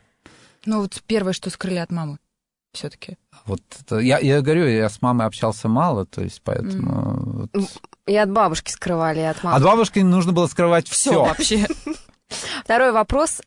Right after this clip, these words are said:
Speaker 3: А с какой бы блондинкой вы бы смогли изменить своей жене?
Speaker 2: Ну, моя жена,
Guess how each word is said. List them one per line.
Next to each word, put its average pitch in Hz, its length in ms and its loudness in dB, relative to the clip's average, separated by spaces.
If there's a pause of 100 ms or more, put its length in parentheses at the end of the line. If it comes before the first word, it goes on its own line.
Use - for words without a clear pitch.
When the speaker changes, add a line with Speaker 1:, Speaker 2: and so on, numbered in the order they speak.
Speaker 3:
А 196 240 2
с - 100 -6
какой - 480 0
бы 208 240 -2
блондинкой 185 760 -2
вы 175 140 -4
бы 196 120 -6
смогли 180 460 -6
изменить 180 540 -6 (140)
своей 165 280 -8
жене? 147 320 -8 (800)
Speaker 2:
Ну, 135 180 2
моя 147 360 4
жена, 190 420 2